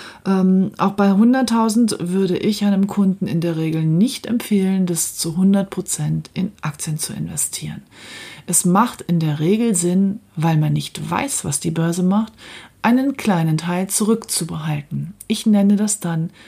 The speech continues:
eine Investitionsreserve. Stellen Sie sich einfach vor, Sie haben jetzt hunderttausend Euro angelegt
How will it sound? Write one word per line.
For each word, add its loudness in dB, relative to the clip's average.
eine 0
Investitionsreserve. 0
Stellen 4
Sie 2
sich -4
einfach 0
vor, 0
Sie 0
haben 0
jetzt -2
hunderttausend 2
Euro 0
angelegt -2